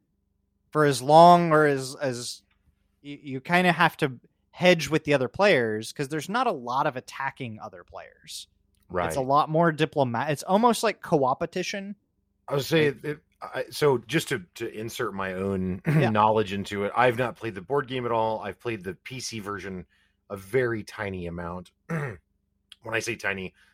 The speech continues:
Speaker 2: literally I completed the tutorial and then played, uh, you know, a little bit of a game and then had something else to do, and here we are now. Um, um, oh, now I forgot where I was just gonna jump in with that. Why I, mm,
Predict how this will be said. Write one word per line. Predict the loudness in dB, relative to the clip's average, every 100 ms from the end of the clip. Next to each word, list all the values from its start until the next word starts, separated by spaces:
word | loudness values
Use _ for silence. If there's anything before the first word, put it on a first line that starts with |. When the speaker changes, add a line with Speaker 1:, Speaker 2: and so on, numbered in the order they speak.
| _
Speaker 2:
literally | 0 2 2
I | 0
completed | -2 -6 -6
the | -6
tutorial | -6 -2 -2 -2
and | -4
then | -6
played, | -6 -6 -6 -12 _ _ _ _ -20
uh, | -20 -14
you | -14
know, | -14 -10
a | -6
little | -2 0
bit | 0 -4
of |
a | -6
game | -8 -6 -6 -10
and | -10
then | -10 -12
had | -12 -12
something | -10 -8
else | -8 -10
to | -12
do, | -10
and | -10 -10
here | -4 0
we |
are | 0
now. | 0 -4 -10 -20 -20 -6 2
Um, | 4 2 -2 -8 _ _ _ _ _ _ _ _ _ _ _ _ _ _ _ _
um, | -6 -4 -4 -6 -12 _ -16
oh, | -12
now | -8 -8
I | -8
forgot | -8 -6 -2
where | -2
I |
was | -4
just | -6 -10
gonna | -6
jump | -4 -4
in | -4 -6
with | -6
that. | -8 -8
Why | -6 -4 -4 -4
I, | -8 -12 _ _ _ _ _ _ _ _ _
mm, | -18 -16 -14 -12 -12 -12 -12 -14